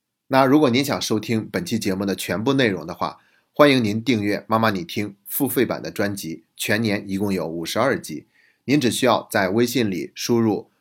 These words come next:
“妈妈你听”的拼音全拼，就可以找到我们的公众号。关注以后，在界面下方点击“精品课程”按钮，就可以看到《妈妈你听》付费版的链接入口了。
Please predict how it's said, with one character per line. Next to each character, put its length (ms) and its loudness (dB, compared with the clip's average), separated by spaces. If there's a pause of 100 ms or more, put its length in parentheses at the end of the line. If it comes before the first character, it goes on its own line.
“妈 200 2
妈 180 -2
你 160 -2
听” 220 -8
的 120 -6
拼 260 -4
音 160 -2
全 260 -6
拼， 280 -6 (220)
就 140 -4
可 100 -4
以 80 0
找 160 -4
到 160 0
我 80 -2
们 140 -14
的 80 -12
公 180 -2
众 120 2
号。 320 -4 (280)
关 200 4
注 100 6
以 80 2
后， 340 -2 (160)
在 120 0
界 180 2
面 160 4
下 240 0
方 320 -2 (220)
点 260 2
击 180 -2
“精 300 0
品 240 -6
课 180 2
程” 180 -8
按 180 -6
钮， 200 -10 (560)
就 140 8
可 100 4
以 80 8
看 220 -2
到 240 -2
《妈 100 4
妈 120 2
你 120 -2
听》 360 -4
付 200 0
费 160 2
版 160 0
的 160 -10
链 220 -2
接 140 -2
入 120 -2
口 220 -8
了。 160 -14